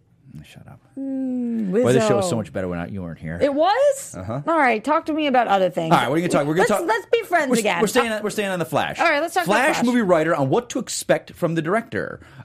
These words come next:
Speaker 1: Uh, Christina Hodson is the writer. Anthony Muschietti is the, uh, director.
Speaker 2: So this is my ch-, uh, issues all the time.
Speaker 1: Oh, here
Speaker 2: Is
Speaker 1: we
Speaker 2: it,
Speaker 1: go.
Speaker 2: no, no, no.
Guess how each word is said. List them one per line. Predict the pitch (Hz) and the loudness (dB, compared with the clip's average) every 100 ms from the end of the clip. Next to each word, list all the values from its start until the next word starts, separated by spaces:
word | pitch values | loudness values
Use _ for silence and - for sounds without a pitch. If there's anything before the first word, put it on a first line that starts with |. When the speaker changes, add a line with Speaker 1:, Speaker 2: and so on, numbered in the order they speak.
| - | 0
Speaker 1:
Uh, | 113 107 101 98 98 98 | 2 4 4 2 2 -2
Christina | - 160 185 165 | -4 -4 0 -2
Hodson | - 175 208 202 | 0 0 0 -2
is | 180 139 | -2 -2
the | |
writer. | 127 160 190 208 - | 2 2 2 -2 -2
Anthony | 160 156 143 | -4 -2 -2
Muschietti | 135 - 175 170 214 | -2 0 0 0 -2
is | - 123 117 | -4 -6 -6
the, | 131 139 135 - | -12 -10 -10 -4
uh, | 127 | -4
director. | 120 143 214 - | -2 -4 -6 -6
Speaker 2:
So | - | -6
this | 349 427 | -4 -4
is | 370 | -4
my | 277 294 | -2 -2
ch-, | 233 - | -4 -6
uh, | |
issues | 202 - 202 - 190 180 | -6 -2 -4 -2 -4 0
all | 175 165 | 0 0
the | |
time. | 165 165 151 | -2 -4 2
Speaker 1:
Oh, | 156 | 4
here | 165 | 4
Speaker 2:
Is | |
Speaker 1:
we | 220 | 2
Speaker 2:
it, | |
Speaker 1:
go. | 254 226 | 0 0
Speaker 2:
no, | 226 | -4
no, | 302 | -4
no. | 254 | -6